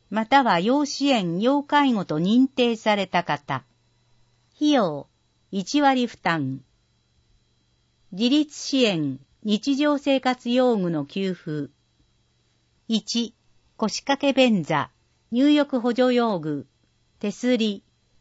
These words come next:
スロープ。基準額は年十万円まで。二、シルバーカー。基準額一万五千円。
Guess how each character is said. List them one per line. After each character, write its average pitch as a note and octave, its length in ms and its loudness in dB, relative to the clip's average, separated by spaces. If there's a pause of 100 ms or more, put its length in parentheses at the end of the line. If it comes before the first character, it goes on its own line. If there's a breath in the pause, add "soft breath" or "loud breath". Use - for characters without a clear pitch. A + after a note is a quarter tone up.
ス - 220 -2
ロ C4 180 4
ー F3+ 40 -4
プ。 C#3 340 -8 (440)
基 B3 200 2
準 D4 240 4
額 G3 320 -2
は D3+ 260 -4 (300)
年 B3 280 4
十 A#3+ 280 0
万 A3 260 0
円 G3 240 -4
ま E3+ 160 -4
で。 B2+ 220 -10 (800)
二、 A#3 280 0 (480)
シ - 220 -6
ル C#4 140 0
バ C4 260 0
ー - 60 -16
カ D#3 380 -4 (580)
ー。 - 20 -20
基 A3+ 140 -4
準 C#4 260 4
額 E3 500 -4 (280)
一 C4+ 260 -2
万 C#4+ 260 2
五 F3 160 -2
千 F#3 380 -4
円。 E3 320 -6